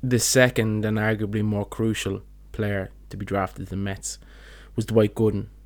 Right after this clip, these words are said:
just two years after Darryl Strawberry. So, a native of Tampa, Florida, Dwight Gooden was drafted in the first round in nineteen eighty-two. He was the fifth player taken overall, and he spent one season in the minors,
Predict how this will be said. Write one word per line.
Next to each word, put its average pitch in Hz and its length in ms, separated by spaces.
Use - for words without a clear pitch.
just - 220
two 117 100
years 104 280
after 104 240
Darryl 95 260
Strawberry. 92 480
So, 101 320
a - 80
native 117 320
of 107 120
Tampa, 101 300
Florida, 101 460
Dwight 123 200
Gooden 117 220
was 107 120
drafted 104 400
in 101 100
the 104 60
first - 380
round 104 320
in 98 100
nineteen 104 260
eighty-two. 98 460
He - 80
was 113 120
the 107 80
fifth - 340
player 110 220
taken 104 300
overall, 98 500
and 98 180
he 98 40
spent - 340
one 110 240
season 110 340
in 101 80
the 101 60
minors, 101 640